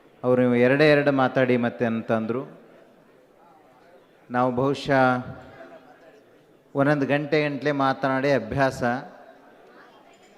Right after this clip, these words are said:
ಒಂದು ನಿಮಿಷ ಎರಡು ನಿಮಿಷದಲ್ಲಿ ಏನೂ ಮಾತಾಡ್ಲಿಕ್ಕೆ ಆಗೋದಿಲ್ಲ ಅನ್ನುವ ಸತ್ಯವನ್ನು ಅರ್ಥ ಮಾಡಿಕೊಂಡು, ಬಹುಶಃ ಎಂಟುನೂರ ಐವತ್ತೆರಡನೆಯ ಜಯಂತಿ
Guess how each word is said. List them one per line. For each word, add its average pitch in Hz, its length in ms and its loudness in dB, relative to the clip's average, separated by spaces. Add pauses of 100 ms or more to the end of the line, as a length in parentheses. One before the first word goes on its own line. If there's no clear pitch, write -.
(600)
ಒಂದು 135 160 -4
ನಿಮಿಷ 151 260 -4
ಎರಡು 143 200 2
ನಿಮಿಷದಲ್ಲಿ 139 500 -4
ಏನೂ 135 160 -2
ಮಾತಾಡ್ಲಿಕ್ಕೆ 127 600 -4
ಆಗೋದಿಲ್ಲ 131 540 0
ಅನ್ನುವ 127 260 0
ಸತ್ಯವನ್ನು 123 600 -2
ಅರ್ಥ 117 220 -6
ಮಾಡಿಕೊಂಡು, 123 960 -6 (1600)
ಬಹುಶಃ 135 640 2 (1800)
ಎಂಟುನೂರ 135 500 2
ಐವತ್ತೆರಡನೆಯ 131 840 0
ಜಯಂತಿ 127 540 -2